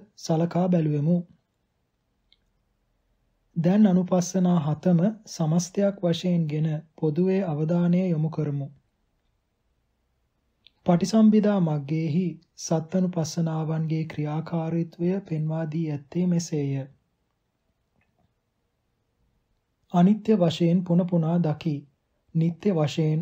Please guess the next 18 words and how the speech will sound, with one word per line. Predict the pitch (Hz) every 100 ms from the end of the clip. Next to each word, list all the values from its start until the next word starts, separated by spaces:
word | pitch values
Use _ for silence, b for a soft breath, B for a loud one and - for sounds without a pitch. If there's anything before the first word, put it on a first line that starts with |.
| 170
නොදකි. | 160 160 185 180 143 139 - _ _ _ _ _ _ _ _ _ -
දුක්ඛ | 151 175 - 214
වශයෙන් | 160 156 160 151 165
පුන | 170 180 190
පුනා | 170 147 151 175
දකි. | 160 156 156 139 139 _ _ _ _ _ _
සුඛ | - - 180 214
වශයෙන් | 175 151 - 151 151 165
නොදකි. | 156 160 175 170 147 139 - _ _ _ _ _ _ _ _ _ _ _
අනාත්ම | 170 170 175 175 175
වශයෙන් | 160 156 - 156 165 190 - _
පුන | - 175 202
පුනා | 196 151 143 151 -
දකි. | 160 165 165 156 139 - _ _ _ _ _ -
ආත්ම | 156 156 160 151
වශයෙන් | 147 - 156 151 147
නොදකි. | - 160 185 175 143 139 - _ _ _ _ _ _ -
කලකිරෙයි. | 170 185 190 156 143 143 165